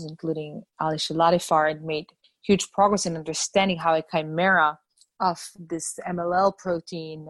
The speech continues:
with another, um, with, with another epigenetic, so basically two pieces of, of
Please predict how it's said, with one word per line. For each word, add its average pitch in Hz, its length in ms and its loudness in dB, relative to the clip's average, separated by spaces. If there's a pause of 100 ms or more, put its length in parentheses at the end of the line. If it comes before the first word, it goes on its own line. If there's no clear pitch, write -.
(140)
with 170 220 -4
another, 165 840 0 (260)
um, 147 480 -12
with, 170 320 -14 (160)
with 156 160 -8
another 165 380 -2
epigenetic, 165 480 -4
so 160 180 0 (240)
basically 190 320 2 (100)
two 226 140 4
pieces 190 280 0
of, 170 140 2 (160)
of 160 180 -4